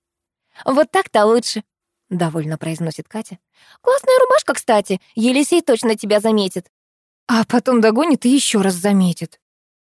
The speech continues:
Скорее догонит и зажмет где-нибудь в укромном местечке. У вас ведь уже был непрямой поцелуй.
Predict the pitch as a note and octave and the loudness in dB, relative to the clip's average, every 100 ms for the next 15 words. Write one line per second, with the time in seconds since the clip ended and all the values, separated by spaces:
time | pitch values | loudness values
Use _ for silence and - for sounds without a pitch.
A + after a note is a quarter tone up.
0 | _ _ - A4 D#4+ F#3+ F3 F#3 F3 D4 | _ _ -6 0 2 0 -2 -2 0 2
1 | G#4+ - F#3+ F#3+ E3+ - _ - G#3 B3 | 2 2 0 2 0 -4 _ -10 -4 0
2 | A#3 A#3+ A3+ F#3+ A#3 C4 A3+ F#3+ A3 - | 2 0 -2 0 0 2 0 -2 -4 2
3 | G3+ E4+ A#3+ A3+ A#3 - - G#3 - G3 | 2 2 2 2 0 -2 -6 -6 -6 -10
4 | - _ - F3+ D#3+ E3 - E3+ G3 F3 | -12 _ -4 -2 0 -4 -2 -4 -2 0
5 | G#3 F#3 F3 - F3+ F3 - F3 F#3 E3 | 0 2 2 0 0 0 0 -4 -2 -4
6 | E3+ | -4